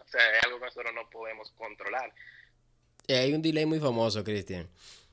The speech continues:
Speaker 2: que a veces se cree que es un mito. Y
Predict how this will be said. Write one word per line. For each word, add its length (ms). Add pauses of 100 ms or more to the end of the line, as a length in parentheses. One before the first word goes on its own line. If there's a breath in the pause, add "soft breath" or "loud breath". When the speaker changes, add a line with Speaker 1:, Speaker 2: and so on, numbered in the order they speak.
(520 loud breath)
Speaker 2:
que 600 (100)
a 80
veces 420
se 120
cree 200
que 100
es 40
un 80
mito. 520 (840)
Y 640